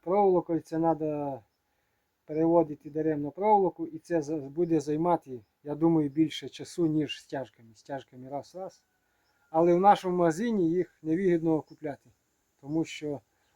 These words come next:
одна така стяжка у нас десь буде, ну, гривнів два, два два п'ятдесят. А вже в Аврорі чи в Копієчці, я думаю, може там таке є, то буде дешевше.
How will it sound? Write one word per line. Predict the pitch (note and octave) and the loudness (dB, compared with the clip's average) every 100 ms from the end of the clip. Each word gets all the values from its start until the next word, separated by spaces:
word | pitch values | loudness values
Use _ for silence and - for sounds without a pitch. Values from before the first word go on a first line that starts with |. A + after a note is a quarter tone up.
| _ - | _ -16
одна | D3 E3 | -4 0
така | D#3+ D#3+ D#3 | 0 -4 -10
стяжка | - G3 G3 E3+ E3 | -8 -2 0 0 0
у | D#3+ | 0
нас | D#3+ D#3 D3 | 2 0 -2
десь | D3 C#3 | -4 0
буде, | D#3+ D#3 D3+ D3 C6+ C6+ C6+ C6+ C6+ B5+ F5+ F5+ E5+ - _ _ _ _ _ | 0 0 0 -2 -4 -4 -4 -6 -6 -8 -10 -16 -20 -20 _ _ _ _ _
ну, | G3+ | -2
гривнів | F3+ G3+ A3+ G3+ F3+ | 2 4 4 4 2
два, | E3 G3 | 2 2
два | D3+ D#3 - _ _ D3+ | 2 -2 -6 _ _ _
два | C#3+ D#3+ E3 | -12 -6 -6
п'ятдесят. | D#3+ D3+ C#3 C#3 - _ _ _ _ _ _ _ _ _ | -8 -14 -18 -20 -20 _ _ _ _ _ _ _ _ _
А | D3 C#3+ | -8 -6
вже | C#3 C3 F3 | -6 -2 2
в | E3 | 4
Аврорі | E3 G3 A3 F3+ | 6 6 6 4
чи | - D#3 | 0 -10
в | |
Копієчці, | E3+ D#3+ G#3+ F#3+ D#3+ - | -8 -8 -2 0 0 -4
я | D3+ | -8
думаю, | C#3+ D#3+ D#3 C#3+ | 0 0 2 0
може | D3+ C#3+ | -4 -6
там | C#3+ C#3+ | -8 -10
таке | C#3 C#3 D3+ | -12 -12 -6
є, | E3 E3+ | 0 0
то | C#3+ | -2
буде | C3 C3+ | -20 -20
дешевше. | A#2+ A#2 _ A#2 _ | -20 _ _ _ _